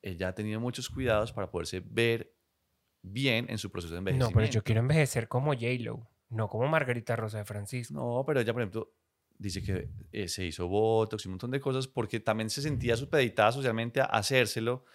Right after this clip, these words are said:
Speaker 1: pero finalmente era parte de su cuidado.
Speaker 2: El botox es tu mejor amiga.
Speaker 1: Sí,
Speaker 2: O sea,
Speaker 1: pero es
Speaker 2: una
Speaker 1: algo
Speaker 2: vez se lo
Speaker 1: preventivo,
Speaker 2: digo,
Speaker 1: es
Speaker 2: eso
Speaker 1: algo
Speaker 2: hace
Speaker 1: preventivo.
Speaker 2: parte
Speaker 1: <laughs>
Speaker 2: de la canasta familiar de mi
Speaker 1: Y te
Speaker 2: casa.
Speaker 1: podrían decir, "Pero acepta tus arrugas, el,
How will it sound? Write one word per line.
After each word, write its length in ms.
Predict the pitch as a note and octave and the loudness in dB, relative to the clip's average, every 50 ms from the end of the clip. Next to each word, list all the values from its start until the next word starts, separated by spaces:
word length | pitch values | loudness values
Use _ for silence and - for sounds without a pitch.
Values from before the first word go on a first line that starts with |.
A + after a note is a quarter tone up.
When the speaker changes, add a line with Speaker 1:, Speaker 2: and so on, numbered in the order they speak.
| - - _ _ _ - | -20 -20 _ _ _ -4
Speaker 1:
pero 140 | G#2+ F#2+ F#2+ | -4 -4 -4
finalmente 320 | F2+ F#2+ F2 D#2 D2+ E2 | -4 -6 -6 -6 -6 -6
era 160 | D#2 E2 E2+ | -8 -8 -6
parte 220 | - F#2+ G2 - A2+ | -6 -6 -4 -2 -2
de 60 | A2+ | -4
su 100 | G2+ F2+ | -4 -6
cuidado. 440 | _ - G#2 B2+ C#3 B2+ G2 F2 - - | _ -4 0 2 4 4 4 2 2 2
Speaker 2:
El 240 | - D3+ C#3+ C3+ C3 | 4 4 4 4 2
botox 720 | C3 C#3+ D#3 E3+ F#3 F3+ - G3+ G3 - - - - _ _ _ | 2 4 4 4 4 2 0 -2 -2 -2 -6 -12 -12 _ _ _
es 340 | - D#3+ E3 F3 F3 - - | 2 4 4 4 2 0 -2
tu 120 | - D#3 | -2 0
mejor 420 | D3 C3+ B2 A#2+ C3 C#3 D3+ D#3 - | 0 0 0 2 2 2 2 2 2
amiga. 460 | - B2 A#2+ A#2+ A#2 A2+ A2 G#2+ G2+ | 0 0 0 0 -2 -2 -4 -4 -6
Speaker 1:
Sí, 200 | G#2 D#2 D2+ - - | -8 -8 -10 -12 -2
Speaker 2:
O 20 | |
sea, 140 | - - C3 | 4 8 8
Speaker 1:
pero 60 | C3+ C#3 | 10 10
es 60 | C#3 | 10
Speaker 2:
una 80 | C3 C#3+ | 8 8
Speaker 1:
algo 80 | D3+ D#3+ | 10 10
Speaker 2:
vez 80 | E3 D3 | 10 10
se 60 | F#3+ | 10
lo 100 | F3 E3 | 8 8
Speaker 1:
preventivo, 180 | D3 - E3+ F3 | 8 8 8 10
Speaker 2:
digo, 180 | F#3 G3 G#3 - | 10 8 10 10
Speaker 1:
es 80 | F3 E3 | 10 10
Speaker 2:
eso 20 | A#2+ | 10
Speaker 1:
algo 100 | D3 F#3+ | 10 10
Speaker 2:
hace 80 | F#3+ - | 10 10
Speaker 1:
preventivo. 560 | - A#3+ A3+ G#3+ A3 A3 A3+ A#3 A3+ G#3+ G3 | 10 10 12 12 12 12 12 12 12 10 10
Speaker 2:
parte 180 | G3+ C4 C4+ C#4+ - - - - | 10 8 8 6 4 0 -4 -4
Speaker 1:
<laughs> 240 | D3 - - - - | -6 -6 -8 -12 0
Speaker 2:
de 160 | F3 E3+ F#3 | 6 8 10
la 120 | F3 F3 E3+ | 10 10 10
canasta 540 | E3+ E3 D#3+ E3 E3+ F#3 F#3+ - - A#3+ A3+ | 10 8 12 12 12 12 12 10 4 0 0
familiar 560 | - - G#3 F#3+ F3 D#3+ D#3 D3+ C#3+ C#3 C#3 | 0 0 -2 0 0 0 0 2 0 0 0
de 100 | E3 E3 | -2 -2
mi 80 | F#3+ F#3 | -2 -4
Speaker 1:
Y 40 | - | 0
te 120 | - - | 4 8
Speaker 2:
casa. 200 | D#3 E3 F3+ - - | 8 10 8 8 8
Speaker 1:
podrían 320 | C3+ C3 B2+ B2 B2 B2 | 8 8 8 6 4 2
decir, 140 | C3 C3+ C#3 | 0 -2 -2
"Pero 120 | C3 A2 - - | -2 -2 -2 -2
acepta 360 | G#2 G#2 G#2+ G#2+ G2+ - F2+ | -2 -4 -4 -6 -8 -8 -8
tus 140 | G2+ A#2 B2 | -8 -8 -8
arrugas, 460 | A2+ A2 C3+ D#3 D#3+ E3 E3 E3 D3+ | -6 -6 -4 -4 -4 -2 -2 -2 -2
el, 180 | C3 - - | -2 -4 -4